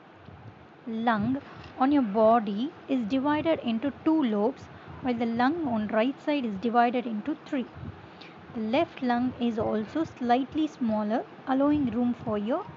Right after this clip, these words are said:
heart. Your sense of smell is around ten thousand times more sensitive than sense of taste. When listening to music,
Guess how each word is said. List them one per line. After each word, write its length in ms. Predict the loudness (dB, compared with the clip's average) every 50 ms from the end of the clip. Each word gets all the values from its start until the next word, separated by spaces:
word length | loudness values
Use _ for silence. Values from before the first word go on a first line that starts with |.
| -16 -4
heart. 280 | -2 0 0 0 -2 -6 -10 -10 -12 -16 -16 -16 -16 -16 -18 -18 -18 -18 -16 -16 -14 -14 -10 -4 -2
Your 140 | -2 -2
sense 420 | -4 -6 -4 -2 0 0 0 -2 -8 -6 -4
of 160 | -4 -4 -4
smell 400 | -6 -2 0 2 2 2 2 0
is 140 | -2 -2 -4 -6 -8 -6
around 380 | -4 -2 -2 0 0 0 -2 -2 -4 -10 -20 -20 -20 -12 -4 0
ten 180 | 2 2 2
thousand 520 | 2 2 2 2 2 2 2 2 0 0 0
times 460 | 0 0 0 0 -2 -2 -4 -4 -8 -14 -18 -18 -18 -8 -2
more 240 | 0 2 2 2 2
sensitive 720 | 2 0 0 0 0 -2 -4 -6 -4 -4 -4 -4 -4 -4
than 300 | -2 -2 -2 -2 -2 -4 -6 -10 -18 -6 0
sense 260 | 0 0 0 0 -2
of 160 | -4 -4 -4 -6 -8 -6 -4
taste. 380 | -2 -2 -2 -4 -6 -12 -20 -20 -20 -20 -20 -20 -20 -20 -20 -20 -20 -10 -2
When 280 | 2 4 4 4 4 4
listening 380 | 2 2 0 -2 -6 -6 -6 -4 -2
to 80 | 0
music, 640 | 0 2 2 4 4 2 2 0 -2 -2 -2 -2 -4